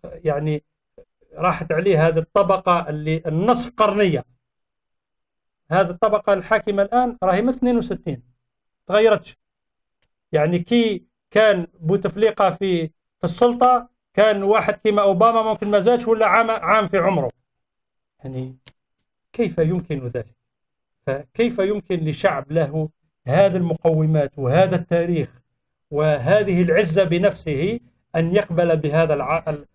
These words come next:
الوضع المتدني وهذا ال-، الهدر لمستقبله ولطاقاته؟ ولذلك أنه مرة أخرى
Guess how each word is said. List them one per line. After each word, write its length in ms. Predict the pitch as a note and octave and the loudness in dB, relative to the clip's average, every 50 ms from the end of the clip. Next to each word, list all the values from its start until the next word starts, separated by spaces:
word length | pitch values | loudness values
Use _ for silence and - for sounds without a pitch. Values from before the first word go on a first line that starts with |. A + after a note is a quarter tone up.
| - | -6
الوضع 560 | E3+ F3+ G#3 D#3 D3+ D3+ E3+ F3+ E3+ - - | -2 0 0 0 2 2 2 2 2 2 0
المتدني 840 | D3+ D3+ - G3 E3+ - B2+ B2 C3 F3+ G3 F#3+ F#3+ G3 G3 G3 F#3 - D#3 - _ _ _ _ | 0 0 0 -2 -2 -2 -4 -2 -2 -2 0 0 -2 -2 -2 -2 -2 -4 -6 -8 _ _ _ _
وهذا 1160 | - C#3+ D3 D3+ D#3 D3+ D3 D3+ - _ _ _ _ _ C#3 B2+ D3 E3+ F#3 F#3 F3+ D#3 D#3+ F3 | -2 0 2 2 4 2 0 -2 -4 _ _ _ _ _ -6 -2 0 2 4 4 4 4 2 2
ال-، 200 | E3 D#3+ D#3 D3+ - _ _ _ _ _ _ _ - | 0 0 -4 -6 -10 _ _ _ _ _ _ _ -6
الهدر 540 | D3 C3+ B2 C#3 G#3 B3 - G#3 F3 D3 - - _ _ _ _ - | -4 -2 0 2 2 2 2 2 -2 -2 -4 -12 _ _ _ _ -6
لمستقبله 960 | D#3 D3+ E3+ E3+ E3+ E3 - - - - - E3 E3 E3+ E3 D#3+ D3+ D#3 E3 | -4 -2 -2 -2 -4 -6 -4 -4 -6 -4 -2 -2 -2 -2 0 -2 -2 -2 -2
ولطاقاته؟ 840 | D#3 D3+ D3+ D3 D3+ - - D3 C#3 - F3 E3+ E3+ E3+ D3 C3 D#3 | 0 0 -2 -2 -2 0 0 0 0 2 0 0 0 -2 -4 -6 -4
ولذلك 600 | E3 E3 E3 D#3 D3+ D3+ F#3 F#3 E3 D3 C#3+ C#3 - _ _ _ - | -2 -2 -2 -2 0 0 2 2 2 0 -2 -4 -8 _ _ _ -4
أنه 260 | D#3+ D#3+ D#3+ C#3 D3 | -2 0 0 0 0
مرة 280 | D#3+ F#3 G#3 G#3 G#3 F3+ F3 | 2 2 4 4 4 2 0
أخرى 440 | F3 F3 F3 - - C#3+ C3+ B2 | -2 -6 -6 -6 -4 -4 -4 -4